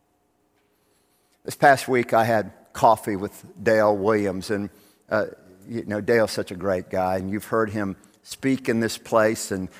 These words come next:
you've heard him, if you come to eleven o'clock, play the organ so beautifully. And we, and we gather every now and then to, to talk about things. And he,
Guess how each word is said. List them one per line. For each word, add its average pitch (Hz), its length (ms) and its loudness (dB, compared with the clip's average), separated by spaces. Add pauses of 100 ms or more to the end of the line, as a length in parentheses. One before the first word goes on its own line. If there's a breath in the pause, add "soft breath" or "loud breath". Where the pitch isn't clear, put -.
(100)
you've 104 140 -12
heard 110 320 0
him, 104 240 -4
if 95 120 -10
you 104 60 -8
come 110 240 -4
to 104 80 0
eleven 104 300 2
o'clock, - 340 2
play 110 240 0
the 107 100 2
organ 101 380 -2
so 98 140 -6
beautifully. 98 480 -4
And 120 80 -2
we, 139 100 -4 (260 loud breath)
and 180 140 0
we 190 80 2
gather 147 380 6
every 117 180 2
now 113 180 0
and 107 120 0
then 107 200 0
to, 98 160 -8 (220 loud breath)
to - 80 -12
talk 107 400 0
about 98 320 -4
things. 104 400 -4
And 98 140 -6 (420 soft breath)
he, 151 340 0